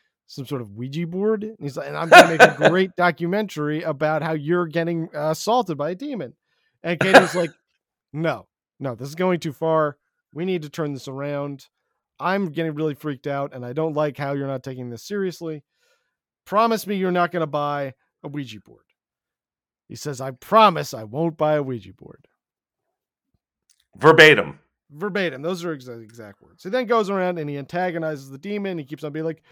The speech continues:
Speaker 1: "Come on out, you dumb bitch. I ain't scared of you, demon."
Speaker 2: Much in the, much in the, um, same way that one Ken Sagoes once said, "Hey, Freddy, pussy!"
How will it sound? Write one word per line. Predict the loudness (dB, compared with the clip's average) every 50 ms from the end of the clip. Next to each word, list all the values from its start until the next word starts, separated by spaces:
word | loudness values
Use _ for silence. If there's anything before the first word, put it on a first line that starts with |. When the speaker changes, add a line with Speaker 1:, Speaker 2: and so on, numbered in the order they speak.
| _ _ _
Speaker 1:
"Come | 2 4 6
on | 6 4 4 4
out, | 4 2 2 0
you | -2 -6
dumb | -6 -2 2 2 4 4 4 0 -2
bitch. | -6 -4 -2 0 2 2 0 -2 -4 -14 -14 -14 -18 _ _ _ _ _ _ _ _ _ _ _ _ _ _ _ _ _ _ _ _ _ _
I | 0 0 0
ain't | 0 0
scared | -6 -8 -4 2 4 6 6 6 4 4 2
of | 0
you, | -2 -2 -4 -2 -4 -4
demon." | -4 -6 -6 -4 -4 -2 -4 -4 -4 -6 -6 -8 -12 _ _ _ _ _ _ _ _
Speaker 2:
Much | 4 8 10 10 10 8 6
in | 6 8 8 8 4
the, | 4 4 4 2 2 4
much | 8 8 8 6 6 2
in | 2 2 2 2
the, | 4 6
um, | 6 8 6 6 6 8 8 8 8 8 6 6 4 4 2 -2 -4 -6 -8 -8
same | -4 4 6 6 6 6 6
way | 6 6 8 6 6
that | 6 4 2 2 0
one | 2 4 6 6 4 2 -4
Ken | 0 0 0 0
Sagoes | 0 2 4 4 4 6 6 4 4 4 2 0 -2
once | 0 4 4 4 2 0
said, | -2 4 8 8 8 8 6 2 -4 -12 -20 -20 -20 _
"Hey, | 10 12 12 12 12
Freddy, | 10 10 10 12 12 12 12 12 12 12 12 10 8 2 -8 _ _ _ _
pussy!" | 10 10 10 12 12 12 12 12 12 12 12 10 8 6 2 -2 -6